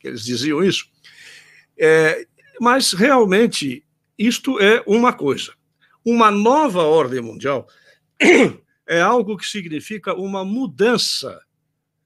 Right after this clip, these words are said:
uma mudança radical no, na estrutura da sociedade. Isto não é uma coisa muito antiga, não. Isso pode, inclusive, ter começado com essa turma de, de Illuminati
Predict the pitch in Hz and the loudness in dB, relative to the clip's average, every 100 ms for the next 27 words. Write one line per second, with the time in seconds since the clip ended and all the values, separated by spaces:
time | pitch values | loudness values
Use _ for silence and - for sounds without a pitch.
0 | _ _ _ _ _ 185 196 208 185 147 | _ _ _ _ _ -6 -4 -2 -4 -2
1 | 180 220 - 220 226 - _ _ 143 202 | -2 -2 -2 -4 -4 -10 _ _ -4 0
2 | 285 214 - - 170 185 220 - _ - | 0 -2 -6 0 2 2 -2 -8 _ -6
3 | 208 208 - 190 262 - - 247 - _ | -2 -2 -2 -2 0 -2 -4 -4 -4 _
4 | 233 254 247 220 202 - 196 - 180 120 | -2 -2 0 0 -2 -4 -6 -6 -6 -6
5 | 101 - - _ _ _ - 285 226 - | -8 -12 -20 _ _ _ -2 0 0 -4
6 | 127 110 - 151 233 277 - 175 220 190 | -12 -12 -10 -4 -2 -2 -2 -2 0 -2
7 | 185 180 - 175 180 180 151 180 185 190 | -6 -6 -4 -2 -2 -4 -4 -4 -2 -4
8 | 170 - 175 175 180 180 - 131 143 92 | -4 -4 -4 -4 -4 -6 -6 -2 -2 -2
9 | - _ _ _ _ - 185 202 208 - | -12 _ _ _ _ -2 -2 -2 -6 -2
10 | 190 226 190 143 139 143 123 160 185 151 | 2 4 2 -2 -4 -6 -6 -4 -6 -4
11 | 170 - 156 139 - 147 165 - 185 170 | -6 -6 -4 -4 0 0 0 -2 -2 0
12 | 196 - 147 156 180 131 156 180 - 131 | -2 -2 -4 -2 -4 -4 -6 -6 -8 -8
13 | 147 175 214 151 151 - 170 | -4 -4 0 0 0 -4 -10